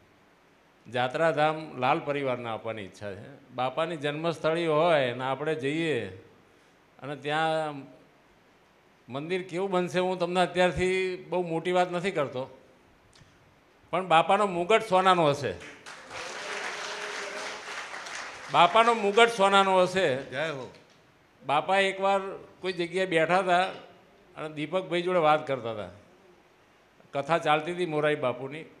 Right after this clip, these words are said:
Speaker 1: આ દીપકભાઈના સ્વમુખે સાંભળેલું છે, મેં નથી સાંભળ્યું, પણ સાચી જ વાત હોય, એમાં સવાલ જ નથી. બાપા કે, "મેં સ-,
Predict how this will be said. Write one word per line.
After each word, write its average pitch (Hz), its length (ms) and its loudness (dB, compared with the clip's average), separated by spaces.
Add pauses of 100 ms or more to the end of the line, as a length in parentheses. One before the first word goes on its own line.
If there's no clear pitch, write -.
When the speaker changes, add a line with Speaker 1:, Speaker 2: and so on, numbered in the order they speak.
(720)
Speaker 1:
આ 156 80 -6
દીપકભાઈના 180 600 -2
સ્વમુખે 175 500 0
સાંભળેલું 120 500 -4
છે, 180 220 -8
મેં 135 200 -6
નથી 156 200 -12
સાંભળ્યું, 113 380 -14 (920)
પણ 175 160 0
સાચી 180 320 0
જ 180 40 -4
વાત 151 260 4
હોય, 120 140 0
એમાં 127 220 -6
સવાલ 147 400 -8
જ 113 80 -16
નથી. 107 280 -16 (1040)
બાપા 139 300 -2
કે, 185 160 -2
"મેં 185 220 2
સ-, 139 80 -8